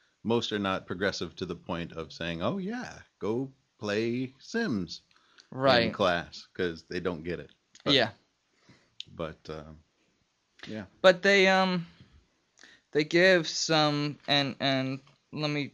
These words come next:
Speaker 2: give a quick, quick plug too. This is written by Ross Perkins and Kathy Arglian. I hope I'm pronouncing that right, but I'm sure I'm not. Um,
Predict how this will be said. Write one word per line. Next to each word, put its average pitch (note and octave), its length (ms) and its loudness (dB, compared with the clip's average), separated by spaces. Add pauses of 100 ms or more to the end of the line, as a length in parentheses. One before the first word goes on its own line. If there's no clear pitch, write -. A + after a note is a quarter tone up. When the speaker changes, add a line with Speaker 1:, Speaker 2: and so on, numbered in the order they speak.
Speaker 2:
give C3+ 160 -2
a B2 80 0
quick, - 300 -4 (320)
quick - 320 -4
plug C3+ 360 2
too. C#3+ 200 -2
This C#3 240 -4
is C3+ 160 -6
written C#3 320 -2
by B2+ 400 4
Ross C3 320 6
Perkins C3+ 840 -2 (600)
and A#2+ 360 2
Kathy B2 920 0 (720)
Arglian. B2 920 0 (500)
I A2 60 -6
hope A2+ 240 -6
I'm G#2+ 140 -4
pronouncing A2 480 -6
that G#2+ 220 -6 (120)
right, A2+ 260 -2
but G#2+ 120 -6
I'm G#2+ 160 -6
sure - 160 -8
I'm G2+ 160 -6
not. G#2+ 340 -8 (420)
Um, C#3 480 6